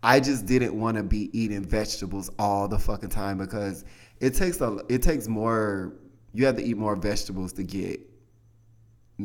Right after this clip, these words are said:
um, the amount of protein with meat. At least with me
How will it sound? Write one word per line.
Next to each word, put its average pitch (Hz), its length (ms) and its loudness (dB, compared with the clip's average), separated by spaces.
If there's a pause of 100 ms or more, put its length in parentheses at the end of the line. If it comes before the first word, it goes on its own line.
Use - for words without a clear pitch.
(180)
um, 98 300 -4
the 107 80 0
amount 98 240 -2
of 92 80 -4
protein 90 500 -2
with 85 140 -10
meat. 95 280 -10
At 113 120 0
least 151 280 0
with 104 200 0
me 92 400 -6